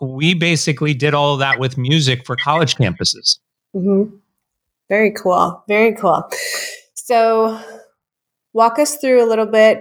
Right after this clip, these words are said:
Speaker 2: as you've gone on and through your career and how innovation and technology, um, just things you've learned, 'cause you also mentioned you were in, you've been part of the video game industry, the television in-, industry,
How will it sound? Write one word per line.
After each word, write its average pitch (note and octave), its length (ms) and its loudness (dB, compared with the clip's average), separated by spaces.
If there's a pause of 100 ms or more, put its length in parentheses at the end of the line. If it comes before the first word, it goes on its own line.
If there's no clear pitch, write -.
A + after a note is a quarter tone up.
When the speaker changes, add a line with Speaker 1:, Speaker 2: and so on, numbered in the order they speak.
(140)
Speaker 2:
as G3+ 240 0
you've G#3 180 2
gone G3 280 4
on G3+ 240 4
and G#3+ 140 0
through A3+ 100 0
your A3+ 100 4
career G#3 340 2
and G3+ 80 0
how F#3+ 340 0
innovation G3+ 600 0
and G3 140 0
technology, F#3+ 1040 0
um, F3 500 0 (340)
just G#3+ 220 0
things A#3+ 260 4
you've G#3+ 180 2
learned, G#3+ 260 4
'cause G3+ 160 -4
you G3+ 120 4
also G3 220 2
mentioned G3 320 2
you F#3+ 120 0
were F3+ 200 0
in, F3 280 -2
you've F3 200 -4
been E3+ 160 2
part E3+ 200 0
of D#3+ 80 -2
the E3 100 0
video F#3 300 4
game G3+ 260 2
industry, G3+ 720 2
the - 80 -4
television F#3+ 540 2
in-, G3 140 2
industry, G3 800 0